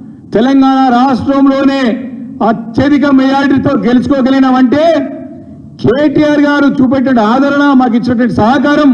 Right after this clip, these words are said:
వారు చేసినటువంటి అభివృద్ధి కార్యక్రమాలే హైదరాబాద్ నగరంలో బీఆర్ఎస్ పార్టీ గులాబీ జెండాని రెపరెపలాడించిన సంగతిని గుర్తు చేస్తా ఉన్నాను. మీ బాధ అంతా ఏంది?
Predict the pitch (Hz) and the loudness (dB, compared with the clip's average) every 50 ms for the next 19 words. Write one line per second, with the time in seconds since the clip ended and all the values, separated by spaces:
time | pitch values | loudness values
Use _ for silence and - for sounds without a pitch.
0 | - - - - - - - - - 170 185 226 247 247 214 - 240 262 285 233 | 0 -2 -6 -10 -10 -12 -12 -8 -4 -2 0 2 2 0 0 0 -2 0 0 0
1 | 285 277 269 254 240 247 277 330 302 294 208 - 302 330 311 233 311 302 294 294 | 2 2 2 2 2 2 2 2 2 0 0 0 -2 0 0 0 0 0 0 2
2 | 294 294 285 277 254 254 262 - - - - - - - - - - - 165 202 | 0 0 0 0 -2 -4 -6 -8 -12 -14 -16 -16 -18 -18 -18 -12 -6 -4 -2 -2
3 | 226 202 226 233 233 214 226 226 220 196 202 208 214 220 220 220 214 220 220 202 | 0 0 0 0 0 0 0 0 0 0 0 0 0 0 0 0 2 0 0 -2
4 | - - 247 214 165 156 190 208 208 214 196 - - 202 196 202 208 180 175 160 | -2 -6 -6 -2 0 0 0 0 0 -2 -2 -4 -4 -2 -2 -2 -2 -4 -6 -6
5 | 147 156 170 190 202 214 208 214 175 202 208 202 208 208 202 190 202 190 208 208 | -4 0 0 0 0 0 0 -2 -2 -2 0 0 0 0 0 0 0 0 0 0
6 | 196 196 196 196 190 185 165 156 185 175 147 185 185 185 185 175 175 175 160 165 | 0 0 0 0 0 -2 -2 -2 -2 -2 -2 -2 -2 -2 -2 -2 0 0 0 -2
7 | 160 - 165 160 156 160 160 160 147 147 160 165 160 - - - - - - - | 0 0 -2 -2 -2 -4 -4 -6 -4 -6 -6 -8 -8 -8 -10 -12 -14 -18 -18 -20
8 | - - - - - - - - - - - - - - - - - - - - | -18 -18 -20 -20 -20 -20 -20 -20 -20 -20 -20 -20 -20 -20 -20 -20 -20 -20 -20 -20
9 | - - - - - - - - - - - - - - - - 208 208 160 170 | -20 -20 -20 -20 -20 -20 -20 -20 -20 -20 -20 -20 -20 -6 -2 -2 0 0 0 0
10 | 175 190 208 247 262 262 254 277 269 269 277 277 285 285 | 0 0 2 2 2 2 2 2 2 2 2 4 4 4